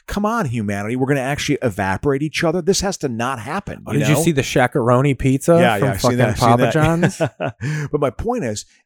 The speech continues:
Speaker 1: is, uh, and, and when that, when that yoke was lifted off, there was just, I, I know, from, and I've,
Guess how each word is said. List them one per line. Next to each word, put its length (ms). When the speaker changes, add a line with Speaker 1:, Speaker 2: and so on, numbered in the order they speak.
Speaker 1:
is, 300
uh, 180
and, 160
and 120
when 100
that, 260
when 140
that 160
yoke 500
was 180
lifted 360
off, 640
there 220
was 140
just, 200
I, 160
I 140
know, 160
from, 220
and 100
I've, 140